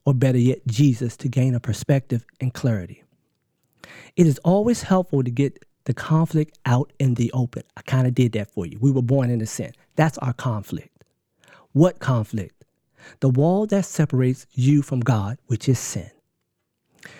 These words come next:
Jesus or the Christian can help you better understand the what, the why,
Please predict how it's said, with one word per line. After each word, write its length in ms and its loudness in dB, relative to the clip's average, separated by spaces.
Jesus 540 2
or 140 0
the 100 0
Christian 520 -2
can 180 -4
help 360 -2
you 120 4
better 380 0
understand 720 0
the 100 6
what, 480 2
the 100 4
why, 540 2